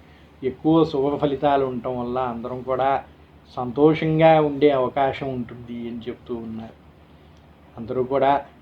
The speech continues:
చక్కగా పొద్దున్నే లేచి పూజా కార్యక్రమాలన్నీ కూడా ముగించుకొని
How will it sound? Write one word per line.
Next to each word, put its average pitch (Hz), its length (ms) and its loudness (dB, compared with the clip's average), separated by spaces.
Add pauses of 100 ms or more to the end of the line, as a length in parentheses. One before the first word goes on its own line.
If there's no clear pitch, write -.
(120)
చక్కగా 139 420 0
పొద్దున్నే 135 540 2
లేచి 147 480 2 (680)
పూజా 143 380 4
కార్యక్రమాలన్నీ 147 1040 2
కూడా 139 320 0
ముగించుకొని 135 960 -4